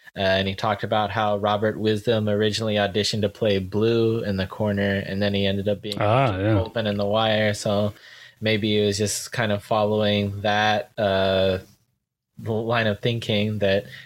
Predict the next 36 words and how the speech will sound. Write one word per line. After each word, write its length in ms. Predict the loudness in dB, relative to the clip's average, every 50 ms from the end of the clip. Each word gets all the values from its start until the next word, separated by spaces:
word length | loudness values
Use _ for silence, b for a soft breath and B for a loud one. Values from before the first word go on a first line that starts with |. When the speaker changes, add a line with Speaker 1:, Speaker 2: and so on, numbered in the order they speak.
| B B B
Speaker 1:
Eric 340 | -2 -2 0 -2 -4 -4 0
Dellums 760 | 0 2 2 2 2 0 0 -2 -4 -4 -6 -6 -8 -8 -6
auditioned 560 | -4 -4 -4 -2 -2 -2 -2 -2 -4 -4 -4
for 160 | -2 -2 0
Avon, 560 | 0 2 0 0 0 0 0 0 0 0 -2 -2
and 120 | -2 -2
they 100 | -2 -2
could 180 | -2 -4 -4 -2
tell 220 | 0 0 0 2
that 140 | 2 0 0
he 120 | 0 -2
was, 160 | -2 -2 0
like, 220 | -2 -2 -2 -2 -2
really 220 | -2 0 0 -2
talented 420 | -2 -2 -2 -2 -2 -2 -4 -4 -4
as 140 | -2 -2
an 80 | -2 -2
actor, 320 | 0 -2 -2 -2 -4 -4
but 180 | -4 -4 -4 -4
they're 220 | -2 -2 -2 0
like, 300 | 0 0 -2 -2 -4 -6 -4
"Hmm, 300 | -2 0 0 2 0 -2 -2 -6 b b b b b b b b
we 140 | -2 0 2
need 260 | 2 0 0 2 2
you 140 | 0 0 0
for 180 | 0 2 2
a 100 | 2 2
different 600 | 0 0 0 0 0 0 0 0 0 0 -2 -6 -10
kind 460 | -8 -4 -2 0 0 0 0 0 0
of, 160 | -2 -2 0
like, 240 | 0 0 0 -2 -4
cold 380 | -4 -2 0 0 0 0 0
and 180 | -2 -4 -4 -4
calculating, 880 | -4 -2 0 0 0 -2 -2 -4 -2 0 0 0 0 0 0 0 0 0
like, 200 | -2 -2 -2 -2
someone 600 | -2 -2 0 2 2 2 2 0 -2 -4 -6